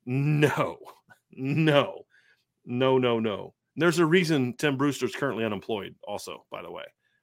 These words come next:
And a lot of tight end coaches have been hired, and he hasn't, isn't one of them.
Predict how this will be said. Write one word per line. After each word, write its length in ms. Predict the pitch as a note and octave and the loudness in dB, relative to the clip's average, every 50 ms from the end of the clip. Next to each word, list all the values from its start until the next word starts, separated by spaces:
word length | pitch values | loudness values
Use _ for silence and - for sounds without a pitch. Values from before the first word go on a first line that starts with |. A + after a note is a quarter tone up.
| _ _ - | _ _ -10
And 80 | G#2+ G#2+ | -6 -2
a 40 | |
lot 200 | G#2+ A#2 A#2+ C3 | 2 4 4 4
of 60 | B2+ - | 4 4
tight 200 | - C#3 C3+ C3 | 6 6 6 6
end 120 | B2+ - | 4 4
coaches 260 | - C3 B2+ B2+ A#2 | 4 2 2 2 0
have 100 | A2+ G#2+ | -4 -4
been 80 | A2+ G#2+ | -2 -2
hired, 440 | G#2 A2+ A2+ A2+ G2+ G2 F#2+ F#2 F#2 - | -2 0 0 0 0 0 -4 -6 -10 -14
and 140 | G#2+ G2+ F#2 | -14 -12 -8
he 120 | G2 A2+ | -8 -6
hasn't, 380 | G#2 G#2+ G2+ G2 F#2 G2+ - - | -6 -6 -6 -8 -10 -12 -14 -16
isn't 200 | G2+ G2 G2 F2 | -16 -14 -14 -14
one 160 | F2+ F#2 F2 | -14 -14 -14
of 120 | E2 - _ | -16 -18 _
them. 120 | B1 - | -20 -20